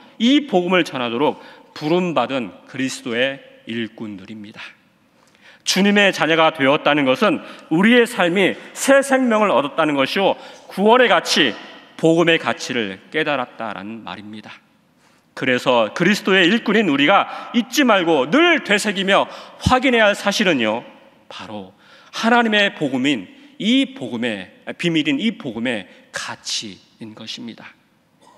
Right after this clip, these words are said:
그리고 이 복음을 위해 청지기로 일꾼으로 부름받은 우리가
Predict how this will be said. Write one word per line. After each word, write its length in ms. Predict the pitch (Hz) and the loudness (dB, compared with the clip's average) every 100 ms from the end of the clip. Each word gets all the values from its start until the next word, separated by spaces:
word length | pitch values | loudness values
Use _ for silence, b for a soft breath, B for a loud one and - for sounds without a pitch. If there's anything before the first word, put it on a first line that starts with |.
| _ _ B B B B B | _ _ B B B B B
그리고 240 | - 214 254 | 0 4 4
이 80 | 247 | 4
복음을 500 | 196 190 214 208 180 | 2 4 4 4 4
위해 180 | 170 | 2
청지기로 1080 | 143 - 294 277 247 208 185 123 104 - - | 2 0 2 2 2 2 2 2 -2 -10 -6
일꾼으로 560 | 214 262 269 254 220 208 | 2 2 2 0 0 0
부름받은 600 | - 180 220 175 165 160 | 0 0 2 2 2 0
우리가 500 | 123 131 151 117 - | 0 2 2 2 -4